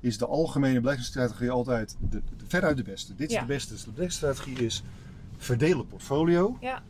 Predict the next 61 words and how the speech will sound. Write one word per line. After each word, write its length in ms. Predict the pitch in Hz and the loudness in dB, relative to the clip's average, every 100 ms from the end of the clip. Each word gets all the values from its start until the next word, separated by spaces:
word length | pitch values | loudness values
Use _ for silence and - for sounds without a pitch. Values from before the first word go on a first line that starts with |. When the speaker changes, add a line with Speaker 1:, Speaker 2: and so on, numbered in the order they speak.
| - | -2
Speaker 1:
Denk 180 | 123 | -2
een 60 | 127 | 2
beetje 240 | 117 117 110 | 0 0 2
na. 280 | 117 147 - - - - | 2 2 -2 -10 -12 -6
En 300 | - 135 131 117 | 2 2 2 0
doe, 380 | 131 127 123 117 - - | 2 6 4 2 -4 -6
ga 220 | - 110 | -6 -4
snel 300 | - 180 226 | 0 4 4
beginnen. 480 | 160 120 160 208 202 | 4 0 0 0 -4
Begin 240 | - - 135 | -8 -2 -2
dus 120 | 120 | -2
als 140 | 120 | -4
je 160 | 117 110 | -4 -4
kinderen 260 | 95 170 147 | -4 -4 -2
hebt, 100 | 147 | -2
laat 120 | 123 | -4
ze 100 | - | 0
nu 100 | 160 | 2
al 140 | 202 - | 2 0
beginnen. 380 | 113 175 202 | 0 0 0
Want 120 | 180 123 | 0 0
dat 260 | 117 - - | 0 -2 -2
is 140 | - | -2
compound, 520 | 127 117 170 190 226 | 0 2 4 4 4
hè, 100 | 170 | 2
Speaker 2:
Ja, 80 | 151 - | 0 -2
Speaker 1:
opgeteld. 540 | 170 294 - 160 - | -4 -4 2 2 2
Speaker 2:
compound 180 | 262 247 285 | 0 -4 -4
interest. 420 | 285 202 - - | -4 -2 0 0
Speaker 1:
En 200 | 135 139 | 2 2
doe 380 | 127 139 143 143 | 4 4 4 2
het 360 | 127 127 - - - | 0 0 -6 -8 -6
op 160 | 123 | -6
elk 280 | - 160 170 170 | 0 2 2 -2
periodiek 460 | - 147 127 123 180 | -4 2 2 2 0
moment 340 | 131 120 139 - | 0 2 0 -4
op 60 | |
een 80 | - | -8
vast 240 | - 120 | -4 -4
bedrag. 380 | 107 101 - - - | -4 -12 -14 -14 -8
Speaker 2:
Ja. 140 | - - - - - - - - | -6 -6 -12 -14 -12 -12 -12 -8
Speaker 1:
Want 220 | - 113 | -2 2
dan, 320 | 117 147 175 180 | 4 4 2 -2
wat 140 | 120 | -8
gebeurt 320 | - 120 165 | -4 0 0
er 60 | 170 | 2
dan 300 | 160 165 165 - | 4 4 2 -8
op 100 | 123 | -12
het 60 | 110 | -4
moment 360 | 120 123 123 | 0 0 0
Speaker 2:
Dus 80 | 113 | 0
Speaker 1:
dat, 160 | 110 117 | -2 4
Speaker 2:
dollar 180 | 233 226 | 4 4
Speaker 1:
eh, 60 | |
Speaker 2:
cost 140 | 220 - | 0 -2
average 440 | - - - - | -2 -4 -8 -12
bedoel 280 | 196 180 170 | -14 -14 -12
je 80 | 175 | -10
daarmee? 300 | 71 71 - | -10 -12 -4
Speaker 1:
Eigenlijk 440 | 135 151 139 117 | 2 2 2 -4
wel, 100 | 95 | -4